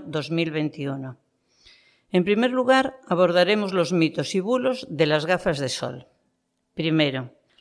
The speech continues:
las gafas de sol solo deben utilizarse en verano. Esto es falso,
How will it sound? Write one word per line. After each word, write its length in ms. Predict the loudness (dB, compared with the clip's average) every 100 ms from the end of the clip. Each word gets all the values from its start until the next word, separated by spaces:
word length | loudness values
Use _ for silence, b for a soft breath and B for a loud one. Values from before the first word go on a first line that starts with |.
| b
las 200 | 0 2
gafas 300 | 2 0 0
de 120 | 0
sol 480 | 2 4 4 0 -8 -16 _
solo 440 | -10 2 4 6 4
deben 420 | 4 4 4 4
utilizarse 680 | 0 -2 -2 0 0 0 0
en 80 | 0
verano. 560 | 0 0 -2 -4 -8 _ _ _ _ -6
Esto 240 | -2 0
es 140 | 0
falso, 500 | 0 -2 -4 -8 -10